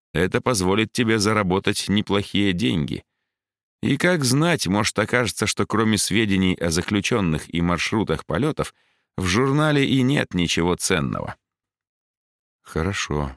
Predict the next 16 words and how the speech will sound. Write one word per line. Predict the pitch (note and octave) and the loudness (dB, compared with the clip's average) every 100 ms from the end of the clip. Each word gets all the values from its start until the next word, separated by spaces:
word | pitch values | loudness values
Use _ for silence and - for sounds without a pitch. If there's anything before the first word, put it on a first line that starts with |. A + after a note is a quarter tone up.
| _ _ | _ _
Спасибо | - - G#2+ - C3+ A2 G2 | -20 -8 -6 -4 -4 -2 -2
за | F#2+ | -2
совет». | - E2+ C2+ - _ _ _ _ _ _ _ _ _ _ _ _ | -2 -2 -2 -6 _ _ _ _ _ _ _ _ _ _ _ _
Я | G2 C3 B2+ | -2 0 0
убрал | - F#2+ F2 G#2 E2+ | -2 0 0 2 0
бортовой | D#2+ - D#2+ E2+ | -2 0 0 0
журнал | D2 D2+ D#2 F2 D#2 | 0 -2 0 -2 -2
в | |
свой | - D2 D2 | -6 -2 -2
рюкзак. | C#2+ C2+ C#2+ - - _ _ _ _ _ _ _ _ _ | -2 -6 -8 -8 -14 _ _ _ _ _ _ _ _ _
Снаружи | - C3 E3 F#3+ E3 | -2 0 2 4 2
уже | C#3 C#3 | 2 2
начал | C3+ C3+ B2+ | 2 2 2
моросить | G#2+ F#2+ G2+ B2+ A#2+ | 2 2 2 0 0
мелкий | G2 A2 - F2 | 0 0 -2 -2
дождь. | C#2 A#1 - | -2 -6 -10